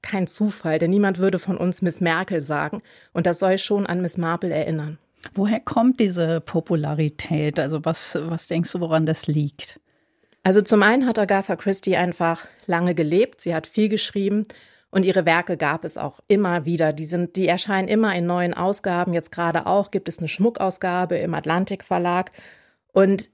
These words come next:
Speaker 1: sie wird schon immer wieder gelobt für diese Ausgefeiltheit ihrer Plots und dieser Schrulligkeit der Figuren.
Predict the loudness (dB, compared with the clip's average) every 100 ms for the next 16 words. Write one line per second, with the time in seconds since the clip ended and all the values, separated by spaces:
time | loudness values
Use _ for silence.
0 | _ -2 4 4 4 2 2 2 4 2
1 | 2 2 2 2 0 -2 -4 -2 -2 -2
2 | 0 0 0 -2 -6 -2 0 0 -2 -4
3 | -4 -4 -6 -2 -2 -2 -2 -4 -4 -2
4 | -4 -2 4 4 4 0 -4 -2 -2 -6
5 | -6 -6 0 0 0